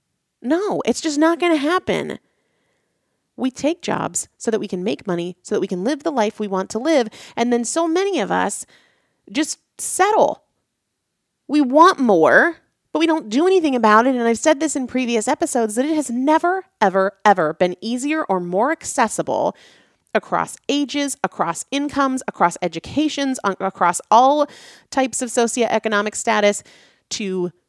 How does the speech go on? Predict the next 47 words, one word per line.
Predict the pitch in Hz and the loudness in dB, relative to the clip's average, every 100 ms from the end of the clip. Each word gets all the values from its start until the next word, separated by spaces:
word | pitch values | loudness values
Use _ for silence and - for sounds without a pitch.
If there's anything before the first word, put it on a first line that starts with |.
| _ | _
create | - - 185 175 160 - - _ | -20 -10 -4 -2 -2 -6 -18 _
financial | - 165 151 - | -6 -4 -6 -8
freedom | 160 156 151 147 | -10 -6 -4 -4
and | 139 | -8
independence. | 139 - 135 135 - | -8 -8 -8 -8 -10
It's | 185 - | -10 -8
never | 185 185 196 190 | -2 0 0 0
been | 185 | -2
easier. | - 160 - 98 - _ _ _ | -4 -8 -6 -6 -8 _ _ _
Life | 202 262 | -4 -2
is | 320 | -2
short. | - 262 180 - | 0 2 2 -2
You | 196 320 | -2 0
make | 320 - | 2 0
the | |
rules, | 208 165 135 | -2 -2 -2
not | 226 277 294 | 2 2 2
money. | 294 185 151 - _ _ _ _ _ _ | 0 0 -6 -14 _ _ _ _ _ _
And | 254 254 | -2 2
yeah, | 294 | 4
that | 247 220 | 4 6
might | 226 247 | 4 4
include | 262 - 247 | 0 -2 -2
some | 247 233 | -4 -2
big, | 240 196 | -2 2
bold | 220 214 | 0 2
changes, | 269 262 208 147 - - - - | -2 -4 -2 -4 -6 -18 -8 -2
but | 277 | 0
there | 294 247 - | 0 -2 -2
is | 294 269 | -2 0
a | 277 | 0
way. | 240 294 262 156 - - _ | 2 2 2 0 -6 -20 _
So | 269 | -10
start | - 240 233 | -4 -2 -2
getting | 277 320 311 | -2 -4 -4
curious | - 185 170 175 180 | -6 -4 -2 -2 -6
and | 175 | -6
figuring | 240 247 254 226 | -6 -2 -2 0
out | 196 196 | -2 -2
the | |
way | 180 285 294 | 0 0 0
instead | 226 - 202 | -2 -4 -4
of | - | -4
counting | - 240 254 | -6 -4 -2
yourself | 269 262 233 202 | -2 -2 -2 0
out | 165 - | -2 -2
because | 185 190 160 156 | -6 -4 -2 -4